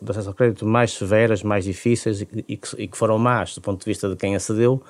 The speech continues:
mas hoje são boas porque protegem essas pessoas e famílias, porque os seus rendimentos foram testados para esta, para esta situação.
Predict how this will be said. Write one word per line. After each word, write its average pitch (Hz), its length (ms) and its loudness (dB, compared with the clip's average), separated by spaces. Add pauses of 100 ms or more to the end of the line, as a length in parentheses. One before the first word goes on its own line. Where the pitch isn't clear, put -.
(240)
mas 113 220 4
hoje 117 140 4
são 113 200 2
boas 113 260 4
porque - 240 -8
protegem 110 560 2 (280)
essas 101 200 -4
pessoas 107 320 0
e 98 40 0
famílias, 107 640 2 (140)
porque 95 200 -4
os - 60 -6
seus 95 120 -2
rendimentos 104 440 0
foram 104 220 2
testados - 480 -2 (440)
para 98 80 2
esta, 92 240 -2
para - 160 -2
esta 90 120 -4
situação. 92 480 -4